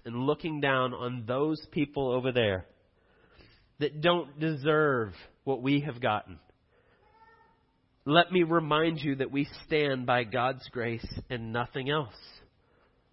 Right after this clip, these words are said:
And we are called to extend that to others. And so how are we saved from ourselves in the midst of that? We go back and we look at the grace that God has given us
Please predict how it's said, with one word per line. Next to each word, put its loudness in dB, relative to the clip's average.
And -4
we 6
are 2
called -2
to -4
extend -4
that -6
to -8
others. -6
And -6
so -4
how 4
are 4
we 0
saved 4
from -4
ourselves -2
in -8
the -6
midst -4
of -4
that? -2
We 2
go 6
back 2
and -6
we 0
look 0
at -10
the -4
grace -4
that -12
God -2
has -10
given -4
us -4